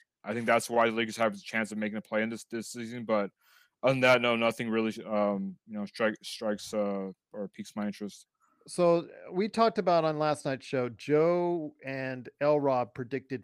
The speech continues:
Speaker 2: fifteen and eight. Sean and I predicted sixteen and seven. What are your thoughts on a realistic prediction for the next twenty-three games for the Los Angeles Lakers?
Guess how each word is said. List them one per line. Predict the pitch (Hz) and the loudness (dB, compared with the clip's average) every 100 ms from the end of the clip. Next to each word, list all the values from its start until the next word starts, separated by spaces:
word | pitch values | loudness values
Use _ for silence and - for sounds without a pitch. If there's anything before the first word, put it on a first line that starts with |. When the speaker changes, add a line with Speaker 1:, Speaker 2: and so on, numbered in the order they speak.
| _ | _
Speaker 2:
fifteen | 156 151 - 151 139 | -10 -8 -12 -8 -8
and | 127 - | -8 -6
eight. | 131 135 139 _ _ | -4 -4 -6 _ _
Sean | - 160 151 151 | -12 -6 -4 -4
and | 131 | -4
I | 131 135 | -2 -4
predicted | - 120 131 - 113 | -6 -8 -8 -8 -12
sixteen | - 139 - 139 131 | -12 -14 -12 -12 -10
and | 117 | -12
seven. | - 127 123 135 | -6 -6 -4 -4
What | 165 220 | -2 -2
are | |
your | 202 | -4
thoughts | - 170 156 | -2 -2 -2
on | 151 139 | -4 -4
a | |
realistic | 131 135 151 143 147 - - 135 _ _ - _ | -2 0 -2 0 -4 -4 -4 -4 _ _ -20 _
prediction | - 120 143 139 - 131 110 | -12 -4 -2 -4 -6 -12 -10
for | - 127 | -6 -4
the | 117 | -4
next | 117 123 - | -6 -8 -8
twenty-three | - 131 123 107 110 | -12 -10 -8 -8 -8
games | 113 107 95 | -8 -10 -12
for | - | -16
the | 101 | -12
Los | 104 95 - | -12 -12 -16
Angeles | 98 - - - | -20 -18 -18 -18
Lakers? | 71 69 - - | -18 -18 -18 -18